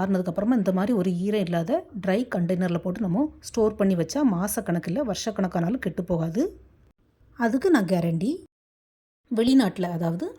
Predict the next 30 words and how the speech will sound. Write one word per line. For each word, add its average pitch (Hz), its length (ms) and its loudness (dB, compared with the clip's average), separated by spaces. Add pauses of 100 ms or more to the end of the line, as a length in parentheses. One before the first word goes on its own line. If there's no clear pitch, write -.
அப்ராட்ல 220 460 -2
செட்டில் 190 240 0
ஆகிருக்கக்கூடிய 180 760 -2
உங்க 185 180 0 (380)
பையனுக்கோ 190 420 -2 (100)
பொண்ணுக்கோ 180 340 2
இந்த 180 180 0
மாதிரி 208 200 0
நீங்க 175 140 0 (480)
செஞ்சு 226 280 2
கொடுத்து 185 220 0
விட்டீங்கன்னா 170 360 0 (480)
மாசக்கணக்கானாலும் 190 840 0
கெட்டு 180 220 -2
போகவே 180 200 -4 (100)
செய்யாது. 160 320 0 (580)
So, - 60 -4 (120)
இதே 202 100 0 (120)
மாதிரி 180 140 0 (260)
நீங்களும் 202 280 2
வீட்ல 185 240 -2
ட்ரை 175 220 2
பண்ணி 180 180 0
பாருங்க 170 300 -6
ஃப்ரெண்ட்ஸ். 277 280 -2 (100)
உங்களுக்கு 185 340 0
எப்படி 294 140 -4 (100)
வந்தது, 175 220 -2 (200)
உங்களுக்கு 170 320 -2
பிடிச்சிருந்தா 196 400 0